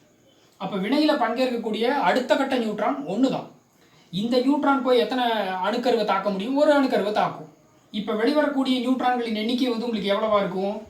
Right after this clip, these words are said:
மறுபடியும் மூணு வரும். ஆனா, அதுல ரெண்டை மறுபடியும் நம்ம நீக்கிடுறோம். அப்ப வினையில தொடர்ச்சியா பங்கேற்கக்கூடிய நியூட்ரான்களின் எண்ணிக்கை கட்டுப்பாட்டிலேயே இருக்கு. அதுவும் எப்படி இருக்கு? ஒன்று அப்படிங்கிற எண்ணிக்கையை நம்ம நியரஸ்டா மெயின்டெயின் பண்ணிக்கிட்டே இருக்கோம்.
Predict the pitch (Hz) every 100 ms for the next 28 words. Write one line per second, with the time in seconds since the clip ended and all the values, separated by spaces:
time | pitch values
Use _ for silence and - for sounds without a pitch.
0 | - - 226 269 277 226 233 247 202 180
1 | 156 208 262 247 196 202 220 214 208 233
2 | 214 285 - - 185 165 156 156 - -
3 | - - - - - 170 170 196 269 320
4 | 302 302 214 262 277 302 294 - 226 254
5 | 247 247 233 220 240 285 240 214 254 262
6 | 254 254 226 190 214 226 185 294 - -
7 | _ _ _ _ _ - - - 202 294
8 | - 262 233 262 220 156 156 202 233 -
9 | - - 160 214 294 254 240 262 233 190
10 | 208 208 185 269 285 269 - 175 233 214
11 | 180 202 262 285 240 285 254 370 - 190
12 | 254 254 - 311 254 233 254 226 202 165
13 | 202 208 - 147 135 -